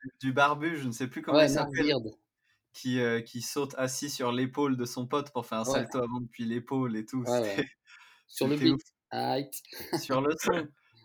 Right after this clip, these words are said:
Speaker 1: Et One Up,
Speaker 2: T'inquiète.
Speaker 1: je crois que One Up, il était, il était D J, One Up qu'on a reçu dans notre tout premier podcast.
Speaker 2: Ouais.
Speaker 1: Il était D J et il nous a dit, euh, franchement, le lieu unique, euh, à Nantes, quand il y a eu cette combinaison, euh, la salle, elle a tremblé, quoi.
Speaker 2: Il a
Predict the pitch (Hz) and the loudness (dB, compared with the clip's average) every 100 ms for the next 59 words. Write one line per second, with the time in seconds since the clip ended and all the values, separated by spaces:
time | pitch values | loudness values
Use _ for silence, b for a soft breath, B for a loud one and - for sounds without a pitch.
0 | 117 131 135 165 202 127 - - 160 - | 0 6 6 6 4 0 -4 -2 -2 4
1 | 147 165 175 131 113 110 123 113 110 117 | 4 4 2 0 -2 -2 -2 0 -2 -2
2 | 113 120 113 120 117 156 180 120 120 - | -4 -4 -4 -4 -4 -4 -2 -2 -2 -4
3 | 127 117 120 113 - 131 113 104 - 135 | -4 -2 -2 -4 -6 -4 -4 -6 -10 -12
4 | 170 143 131 120 - 180 107 104 127 - | -6 -6 -4 -6 -4 -6 -4 -4 -6 -8
5 | - _ _ _ - 113 117 131 120 135 | -20 _ _ _ -8 -4 -4 -4 -4 -6
6 | 135 170 131 113 110 110 113 117 151 117 | -4 0 0 0 -2 -4 -4 -4 -2 -2
7 | 104 113 110 147 135 107 107 123 131 135 | -4 -8 -8 -4 -2 -2 -2 2 2 2
8 | 143 135 120 107 104 120 151 160 - 107 | -2 -6 -6 -4 -2 -2 -4 -8 -10 -6
9 | 104 101 - - 113 113 113 113 135 156 | -6 -6 -10 -10 -6 -2 -2 -2 -4 -4
10 | 117 98 98 - 135 110 95 - - 135 | -4 -4 -6 -4 -2 -2 -4 -8 -6 -4
11 | 147 135 - 104 113 | -2 -4 -4 -4 -4